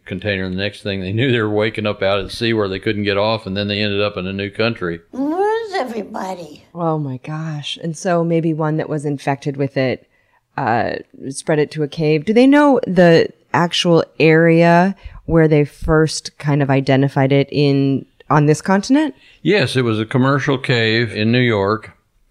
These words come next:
Speaker 1: and, um, it's been said that that proved that it was human-borne,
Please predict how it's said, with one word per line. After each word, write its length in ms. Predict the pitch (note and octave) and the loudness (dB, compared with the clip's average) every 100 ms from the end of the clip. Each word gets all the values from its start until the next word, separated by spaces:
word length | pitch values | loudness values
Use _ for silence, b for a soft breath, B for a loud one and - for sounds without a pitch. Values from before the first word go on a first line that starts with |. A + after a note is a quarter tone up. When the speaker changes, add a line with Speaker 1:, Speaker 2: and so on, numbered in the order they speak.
| _ _ _ _ | _ _ _ _
Speaker 1:
and, 500 | - A2 A2+ A2 A2 | -4 -2 0 0 0
um, 580 | A2 A2 A2 G#2 G2 E2+ _ _ _ _ _ _ _ | 0 0 0 -2 -6 -12 _ _ _ _ _ _ _
it's 240 | B2 - - | -4 -4 -2
been 260 | C3+ B2+ | 0 0
said 840 | A2+ - G3 F#3 C3 A#2+ G#2+ - A#2+ | 0 0 2 2 0 -2 -8 -14 -6
that 200 | A#2 A2+ | -6 -2
that 280 | C3+ C3+ - | -2 -2 -2
proved 340 | C#3 C#3 A2 | 0 0 0
that 120 | A2+ | 0
it 100 | A2 | 0
was 520 | G2+ G#2 F#2+ - - - _ _ _ | 0 -2 -4 -8 -14 -18 _ _ _
human-borne, 1080 | - B2+ D3+ C#3 A2+ G#2 G#2 G2+ G#2+ A2 | -8 -2 0 2 0 0 -2 -2 -2 -4